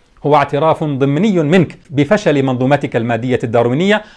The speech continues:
وعدم كفايتها في تلبية حاجات الإنسان.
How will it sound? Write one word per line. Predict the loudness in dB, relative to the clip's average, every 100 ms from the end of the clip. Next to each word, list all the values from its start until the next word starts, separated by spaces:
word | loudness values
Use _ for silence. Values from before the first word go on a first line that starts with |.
| -8
وعدم | 0 2 2 0
كفايتها | -2 -2 0 0 0 -2
في | -2 -6
تلبية | -6 -4 -4 -4
حاجات | -6 -6 -6 -6
الإنسان. | -8 -12 -12 -14